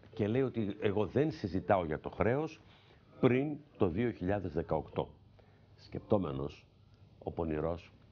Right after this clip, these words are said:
ότι το δεκαεφτά είναι οι γερμανικές εκλογές, στις οποίες αυτός που ουσιαστικά θα ηγηθεί της κεντροδεξιάς στη Γερμανία θα είναι ο ίδιος,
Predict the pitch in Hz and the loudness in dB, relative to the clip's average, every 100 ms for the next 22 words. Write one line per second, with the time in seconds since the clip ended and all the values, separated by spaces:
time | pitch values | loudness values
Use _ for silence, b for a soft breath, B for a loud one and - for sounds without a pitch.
0 | - - - - 92 87 87 80 78 71 | -20 -20 -20 -8 -4 -2 0 0 0 -2
1 | 69 - 92 - - - - - 107 90 | -2 0 -2 -4 -20 -20 -20 -4 0 2
2 | 82 73 73 71 78 76 67 65 57 - | 0 0 -2 -2 -4 -4 -6 -6 -8 -12
3 | - - - b b b b - - 82 | -20 -20 -20 b b b b -20 -6 -4
4 | - 127 135 - - _ - - 92 120 | 0 0 0 -6 -20 _ -12 -10 -2 -2
5 | 113 - 82 - - 85 - 95 95 82 | -2 -4 -6 -4 -6 -2 0 0 0 -2
6 | 73 - 117 104 80 85 73 71 73 - | 0 0 0 0 -4 -6 -4 -2 -4 -4
7 | 78 73 73 67 65 69 107 120 - b | -4 -2 -4 -4 -2 0 -2 -2 -10 b
8 | b - 110 135 147 85 71 - | b 0 2 2 0 -2 -4 -10